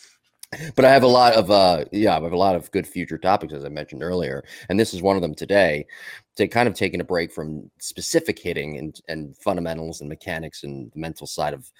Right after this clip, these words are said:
hitting and talking more about the mental side of baseball as it pertains to hitting here. And again, managing expectations. Thank you to H A Dorfman and Carl Kuhl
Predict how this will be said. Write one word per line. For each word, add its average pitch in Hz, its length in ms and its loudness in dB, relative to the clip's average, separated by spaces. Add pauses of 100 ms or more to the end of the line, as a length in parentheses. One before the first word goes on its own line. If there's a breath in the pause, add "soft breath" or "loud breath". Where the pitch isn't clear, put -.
(320 soft breath)
hitting 104 340 4
and 87 80 -2
talking 87 360 -2
more 85 180 -2
about 71 180 -6
the 78 80 -10
mental 76 180 -12
side 73 320 -10
of 64 140 -20
baseball 104 460 0
as 101 180 2
it - 80 -12
pertains 73 340 -8
to 67 100 -10
hitting 71 240 -10
here. 120 320 6 (440 loud breath)
And 104 100 4
again, 92 240 2
managing 95 340 0
expectations. 87 720 -6
Thank 110 220 -2
you 90 180 -2
to - 280 -14
H 147 280 0
A 110 240 0
Dorfman 101 420 0
and 65 160 -14
Carl 73 380 -8 (160)
Kuhl 82 460 -6